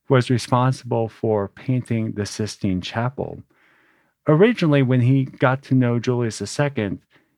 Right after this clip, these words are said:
he was commissioned to build Julius the Second's own tomb, which is going to be comparable to a tomb of a great Caesar.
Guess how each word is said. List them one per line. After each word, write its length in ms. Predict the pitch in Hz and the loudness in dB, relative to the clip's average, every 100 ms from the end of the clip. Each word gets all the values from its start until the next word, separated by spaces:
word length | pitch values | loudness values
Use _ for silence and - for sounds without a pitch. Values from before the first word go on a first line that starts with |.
| _ | _
he 260 | - 151 | 0 2
was 260 | 151 143 135 | 2 0 -2
commissioned 600 | - 123 143 139 143 131 | -4 0 0 0 -2 -2
to 80 | 113 | -2
build 460 | 123 127 127 127 | 0 0 0 -2
Julius 580 | - 127 135 131 123 - | -2 0 0 0 -2 -6
the 100 | 120 | -8
Second's 520 | - 120 120 120 - _ | -4 -4 -2 -4 -6 _
own 300 | 117 110 107 | -2 0 0
tomb, 760 | 98 - 160 165 92 85 87 - _ _ _ | -4 -6 -4 -2 -2 -6 -12 -16 _ _ _
which 200 | 139 135 | -8 -4
is 140 | 131 127 | -4 0
going 360 | 135 147 147 | 0 2 0
to 120 | 135 117 | -2 -2
be 640 | 120 117 113 107 104 107 _ _ | -2 -2 -2 -4 -6 -10 _ _
comparable 720 | - 123 - 135 147 135 113 107 | -2 -2 0 0 0 0 -2 -4
to 340 | - 110 104 - | -4 -4 -4 -4
a 80 | |
tomb 560 | 110 - 135 139 135 131 | -8 -6 0 2 2 0
of 180 | 104 104 | -4 -6
a 60 | |
great 420 | 104 107 107 101 _ _ | -6 -4 -4 -4 _ _
Caesar. 720 | - - 143 156 87 - 80 | -10 -2 0 0 -6 -12 -20